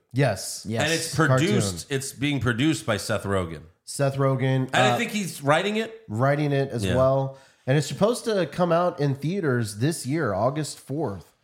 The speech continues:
Speaker 3: Oh, wow.
Speaker 1: So it's pretty interesting. Uh,
Speaker 3: Okay.
Speaker 1: there's a lot of, uh,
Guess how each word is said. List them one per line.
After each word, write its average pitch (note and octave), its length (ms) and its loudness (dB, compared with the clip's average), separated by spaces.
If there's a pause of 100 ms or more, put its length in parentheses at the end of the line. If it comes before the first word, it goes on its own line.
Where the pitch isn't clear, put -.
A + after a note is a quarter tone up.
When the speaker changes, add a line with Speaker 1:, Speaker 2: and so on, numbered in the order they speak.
(160)
Speaker 3:
Oh, D#3+ 240 0 (340)
wow. A#2+ 200 0
Speaker 1:
So C3 320 2
it's B2+ 300 0
pretty E3+ 320 -2
interesting. A2+ 680 -4
Uh, A2 380 2
Speaker 3:
Okay. G2 120 -6
Speaker 1:
there's G#2 140 0
a G#2+ 60 0
lot A#2+ 240 0
of, A2 180 -2
uh, G2+ 500 0